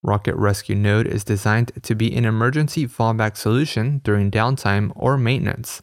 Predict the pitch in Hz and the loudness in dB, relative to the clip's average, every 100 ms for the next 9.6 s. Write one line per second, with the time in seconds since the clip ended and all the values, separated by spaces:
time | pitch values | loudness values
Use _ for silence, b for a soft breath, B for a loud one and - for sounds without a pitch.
0 | _ 120 117 117 110 107 120 - 101 110 | _ -2 0 2 2 2 0 -2 -2 0
1 | 113 117 - 113 - 131 151 - 110 123 | 2 2 -2 -6 -2 0 0 -2 0 2
2 | 117 104 107 123 110 - - 107 - 117 | 2 2 2 2 0 -4 -6 -6 -2 -2
3 | - 123 - 117 107 104 113 104 - - | 0 -2 -2 0 0 2 0 0 -2 -2
4 | 147 - 110 131 - 113 120 101 120 110 | 0 -2 -2 -2 -4 -2 0 0 -2 0
5 | - 113 113 165 117 120 139 - 143 160 | 2 2 2 0 2 2 0 0 0 0
6 | 127 110 117 - - 123 117 - 123 120 | 0 0 0 -4 -4 -2 -2 -2 0 2
7 | 131 120 123 127 117 139 139 147 131 - | 2 0 -2 -2 -2 -2 0 -2 -4 -4
8 | 110 104 98 - 107 107 113 117 - 113 | -2 0 -4 -4 -2 0 0 -2 -4 -2
9 | 104 101 101 120 104 | 0 2 2 0 -2